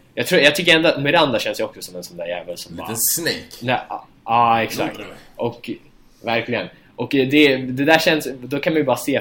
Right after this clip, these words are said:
Speaker 1: framför sig hur de vid middagsbordet snackar skit om Icardi som kapten och, eh, att Miranda borde vara kapten egentligen och hela, alltså, en sån grej. Eh, det är, ja, spekulationer är det ju.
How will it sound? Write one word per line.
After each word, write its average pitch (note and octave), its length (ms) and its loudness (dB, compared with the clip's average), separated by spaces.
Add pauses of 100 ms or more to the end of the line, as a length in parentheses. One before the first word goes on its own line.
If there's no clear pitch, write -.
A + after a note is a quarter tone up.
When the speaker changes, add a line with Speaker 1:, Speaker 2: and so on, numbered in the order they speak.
Speaker 1:
framför A#2 280 -4
sig A2 200 -4
hur G#2 220 -8 (200)
de B2 240 -2
vid G#2+ 120 -8
middagsbordet A2 720 -8
snackar G2 300 -10
skit G#2+ 340 -10
om F#2+ 200 -14
Icardi G2+ 420 -10
som - 140 -14
kapten F#2 520 -12
och, F2 300 -18
eh, F2 180 -12 (200)
att G2+ 180 -14 (360)
Miranda A2 320 -6
borde G2+ 160 -16
vara G2 120 -10
kapten G2 340 -16
egentligen F2+ 460 -12
och F2+ 60 -20
hela, F2+ 220 -16
alltså, F2 380 -16
en F#2 180 -10
sån G2 220 -8
grej. F2 180 -18 (640)
Eh, F#2+ 420 -4 (240)
det C3 320 4
är, G#2 520 0
ja, A#2+ 280 -4 (180)
spekulationer A#2+ 720 -4
är F2 160 -10
det F2 60 -16
ju. E2+ 100 -18